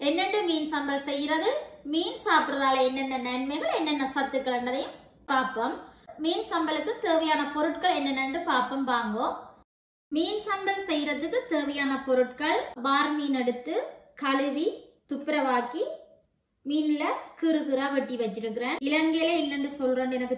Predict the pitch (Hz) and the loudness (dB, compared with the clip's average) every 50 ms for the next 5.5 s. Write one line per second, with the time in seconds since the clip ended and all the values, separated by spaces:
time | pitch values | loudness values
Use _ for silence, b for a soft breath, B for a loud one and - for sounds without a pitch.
0 | - 262 262 269 269 269 254 233 226 220 214 220 220 220 233 240 240 226 226 226 | -2 -2 -2 0 2 2 2 2 2 0 -2 -4 -4 -4 -4 -4 -4 -4 -4 -4
1 | 247 285 349 508 - - - - - - - _ - 247 247 262 277 285 294 - | -4 -4 -4 -6 -8 -14 -20 -20 -20 -20 -20 _ -6 0 2 2 2 2 2 0
2 | 311 285 277 294 294 311 330 349 - - - 330 277 262 254 247 - - 262 254 | 0 0 0 0 0 0 0 0 0 -2 -2 -2 -2 0 0 -2 -2 -2 0 0
3 | 254 247 247 240 233 226 220 220 220 220 240 294 269 247 233 226 226 220 220 220 | 0 0 0 0 -2 -2 -2 -4 -4 -4 -2 -2 -2 -2 -2 -4 -6 -6 -6 -6
4 | 214 220 214 208 208 247 294 330 - - - - - - - 277 302 302 294 392 | -6 -4 -4 -4 -2 -2 -2 -2 -4 -6 -8 -16 -14 -8 -4 -2 -2 0 2 0
5 | 392 392 392 339 311 311 311 320 392 | 0 2 2 2 2 2 2 2 2